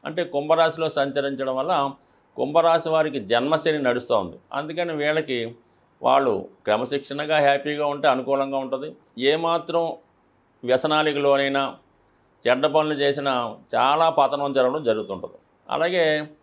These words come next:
మకర రాశి వారికి కూడా మరి శని సెకండ్ ఫేజ్లో జరుగుతున్నాడు. అంటే రెండవ స్థానం, అంటే కుటుంబ స్థానంలో జరగడం వల్ల కుటుంబ సభ్యుల నుంచి ఇబ్బందులు, ధన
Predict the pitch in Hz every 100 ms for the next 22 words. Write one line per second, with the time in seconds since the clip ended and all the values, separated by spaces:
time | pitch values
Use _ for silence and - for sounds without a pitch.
0 | _ _ _ - 113 120 147 170 170 170
1 | 160 165 165 160 156 165 135 135 143 _
2 | _ _ - 123 123 107 76 - 135 160
3 | 151 139 151 151 151 147 147 127 123 113
4 | 123 120 160 160 180 - 123 147 160 156
5 | - 151 147 143 143 147 135 143 147 147
6 | 147 143 143 139 123 123 127 127 131 151
7 | 123 123 - _ _ _ _ 139 151 170
8 | 165 165 151 160 156 151 147 120 120 139
9 | 139 143 139 _ _ _ _ _ 110 117
10 | 127